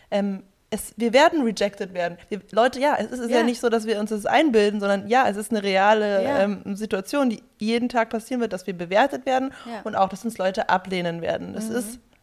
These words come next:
Speaker 1: passiert.
Speaker 2: Mhm.
Speaker 1: Aber es geht darum, was, was wir da, also was wir daraus für Konsequenzen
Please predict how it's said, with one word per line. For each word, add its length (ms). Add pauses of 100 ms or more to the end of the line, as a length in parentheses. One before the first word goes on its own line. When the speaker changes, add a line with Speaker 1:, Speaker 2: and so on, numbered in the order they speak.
(180)
Speaker 1:
passiert. 580
Speaker 2:
Mhm. 220 (220)
Speaker 1:
Aber 100
es 120
geht 180
darum, 340
was, 260
was 200
wir 100
da, 260
also 280
was 160
wir 60
daraus 280
für 220
Konsequenzen 880